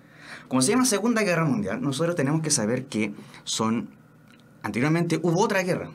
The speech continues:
hubo una primera guerra. En esa primera guerra, países como Alemania también estuvieron presentes. Y de hecho, Alemania fue el país a quien responsabilizaron de esta guerra. Entonces, como la responsabilizaron,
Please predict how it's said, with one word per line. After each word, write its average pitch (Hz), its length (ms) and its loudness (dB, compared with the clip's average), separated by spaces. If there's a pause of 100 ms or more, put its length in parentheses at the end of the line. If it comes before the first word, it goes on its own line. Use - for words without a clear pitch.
hubo 160 180 -2
una 165 240 0
primera 170 360 0
guerra. - 260 -14 (1120)
En 123 100 0
esa 202 160 2
primera 202 320 2
guerra, 131 300 -2 (1400)
países 127 240 -2
como 135 180 0
Alemania 120 520 0
también 113 240 -2
estuvieron 131 280 0
presentes. - 800 -4
Y 120 80 -4
de 127 160 0
hecho, 147 240 -6
Alemania 120 500 -2 (800)
fue 120 380 -4 (300)
el 104 120 -12
país 123 300 -4
a 117 80 -6
quien 127 320 0 (160)
responsabilizaron 131 1080 0
de 120 60 -2
esta - 160 -10
guerra. - 340 -16 (1300)
Entonces, 202 260 -4
como 190 140 -2
la 170 120 2
responsabilizaron, 143 960 0